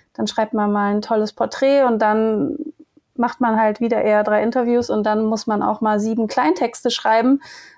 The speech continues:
Und das ist, gehört zum Job auch dazu. Und das finde ich aber genauso wertvoll, weil ich auch weiß, dass die Leserinnen und Leser das, äh, manchmal genauso gerne mögen. <laughs> Eine,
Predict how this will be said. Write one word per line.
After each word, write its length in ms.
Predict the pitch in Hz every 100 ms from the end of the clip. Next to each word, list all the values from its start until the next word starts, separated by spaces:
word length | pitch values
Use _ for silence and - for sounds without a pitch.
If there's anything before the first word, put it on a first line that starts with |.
| _
Und 220 | 233 226
das 140 | 233 240
ist, 180 | - - - _ -
gehört 320 | 220 226 226
zum 140 | 240
Job 160 | 214 208
auch 140 | 220
dazu. 340 | - 220 - 208
Und 160 | 202
das 140 | 208 -
finde 180 | 220
ich 120 | 208 220
aber 200 | 196 190
genauso 400 | 196 202 214 196
wertvoll, 640 | 185 185 - 185 185 214
weil 380 | 185 185 208 202 _ -
ich 160 | -
auch 100 | 208
weiß, 240 | - 208 -
dass 160 | 220
die 240 | - 214 214 _
Leserinnen 420 | 226 214 214 214 226
und 140 | 214
Leser 280 | 220 220 214
das, 300 | 220 - - _ _ - _ _ -
äh, 120 | 226
manchmal 340 | 220 233 254 233
genauso 400 | 233 254 269 226
gerne 260 | 214 208
mögen. 440 | 202 202 208 208 214 -
<laughs> 160 | - -
Eine, 380 | 240 294 240